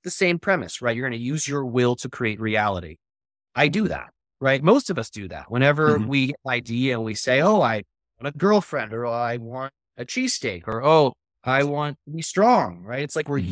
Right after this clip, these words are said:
Speaker 1: using our will to summon that. But most people only know how to summon those things in physical ways.
Speaker 2: Mm-hmm.
Speaker 1: A magician or an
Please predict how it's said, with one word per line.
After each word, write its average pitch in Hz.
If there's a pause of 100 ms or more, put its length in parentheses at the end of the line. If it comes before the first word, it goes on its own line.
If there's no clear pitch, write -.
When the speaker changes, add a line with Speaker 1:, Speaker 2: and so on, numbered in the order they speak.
Speaker 1:
using 156
our 117 (100)
will 123 (260)
to 123
summon 139
that. 73 (360)
But 127
most 185
people 139
only 139
know 139
how 143
to 131
summon 135
those 120
things 123
in 107
physical 123
ways. - (320)
Speaker 2:
Mm-hmm. 95
Speaker 1:
A 127
magician 123
or 117 (640)
an 101